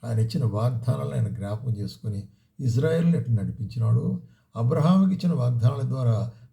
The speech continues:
మరి ఇస్రాయేల్ సంతతి అంతా ఎట్లా నడిపించినాడో, అట్లాగే మనల్ని కూడా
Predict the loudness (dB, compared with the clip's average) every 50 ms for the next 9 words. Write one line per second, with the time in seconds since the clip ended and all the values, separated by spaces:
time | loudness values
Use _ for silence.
0 | _ -2 -2 -2 0 0 0 2 2 2 4 2 2 0 0 -2 -2 -4 -2 -2
1 | -2 -2 -2 -2 -2 -4 -4 -4 -4 -2 -2 0 0 0 0 2 0 0 0 -2
2 | -4 -10 -18 _ _ _ -10 -10 -10 -10 -8 -4 -2 -2 0 0 0 0 2 2
3 | 2 2 2 0 -2 -2 0 0 2 2 2 2 2